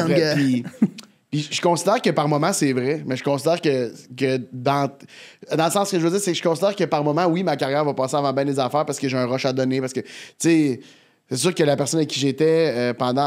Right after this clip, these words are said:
Speaker 1: Entre deux draps, il y a un bout où, euh, elle est contente pour moi, puis elle capote. Hey, ça, hey, man, c'est malade. Hey,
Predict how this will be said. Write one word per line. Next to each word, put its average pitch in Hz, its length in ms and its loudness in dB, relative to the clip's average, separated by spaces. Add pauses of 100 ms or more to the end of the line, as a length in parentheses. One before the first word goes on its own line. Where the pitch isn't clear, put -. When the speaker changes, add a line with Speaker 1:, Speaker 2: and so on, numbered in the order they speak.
Speaker 1:
Entre 127 120 0
deux 120 160 0
draps, 143 360 -2 (540)
il 123 80 -2
y 139 60 2
a - 20 2
un 135 80 2
bout 156 240 0
où, 139 180 2
euh, 123 340 2
elle 127 80 0
est - 20 0
contente 139 340 -2
pour 135 100 0
moi, 139 160 0
puis 143 120 -2
elle 123 40 -4
capote. 135 400 -2
Hey, 123 120 -4
ça, 143 120 0 (440)
hey, 139 120 2
man, 139 220 0
c'est 135 80 -2
malade. 131 300 0
Hey, 156 120 -2